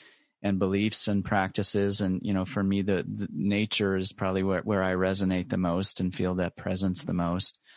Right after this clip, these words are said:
But in the midst of some of that isolation that I found, I also longed for community again. So what's happened for me is that I'm still out on that journey, but it's also led me back to church as well. Uh,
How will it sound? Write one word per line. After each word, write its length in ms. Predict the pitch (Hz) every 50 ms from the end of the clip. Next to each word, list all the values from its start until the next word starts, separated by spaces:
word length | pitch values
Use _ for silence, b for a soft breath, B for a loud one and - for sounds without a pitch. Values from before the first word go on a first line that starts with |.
| b b b 95 98
But 280 | - 104 98 95 95 - - _
in 200 | - 113 104 104
the 80 | 101 98
midst 380 | 95 101 113 120 - - - -
of 120 | 101 92
some 240 | - - 110 101 98
of 80 | 98
that 220 | 95 98 92 90 -
isolation 800 | - 98 98 - - 107 92 92 92 95 101 - - 107 92 92
that 100 | 87 85
I 160 | 85 82 82
found, 480 | 80 - - 82 82 82 82 85 87 87
I 140 | 82 82 85
also 520 | 85 85 85 - - - 90 87 85 82 - 127 117 _ _ _ _ _ _ _ _ _ _ _ -
longed 320 | 95 90 85 82 82 85
for 180 | - - 90 87
community 560 | - - 95 90 90 87 90 98 98 92 87
again. 320 | 90 - 90 85 82 85 85
So 220 | - - 95 90
what's 180 | 92 92 90 -
happened 400 | 101 92 95 90 95 92 87 85
for 140 | - 90
me 180 | 87 87 90 92
is 220 | 98 90 90 98
that 320 | 87 90 85 82 82 - - b b b b b b b
I'm 160 | - 95 90
still 320 | 85 - - - 101 92 90
out 180 | 85 87 90
on 140 | 92 90 92
that 140 | 90 73 62
journey, 280 | - 92 85 85 90
but 140 | 90 87 85
it's 180 | 85 82 - -
also 280 | 90 87 - - 90
led 200 | 85 87 85 85
me 120 | 87 85 85
back 260 | - 85 85 82 -
to 100 | - 95
church 420 | - - - 92 92 92 - -
as 160 | 101 90 - -
well. 400 | 98 98 104 104 - - - - 156 156
Uh, 100 | 98 -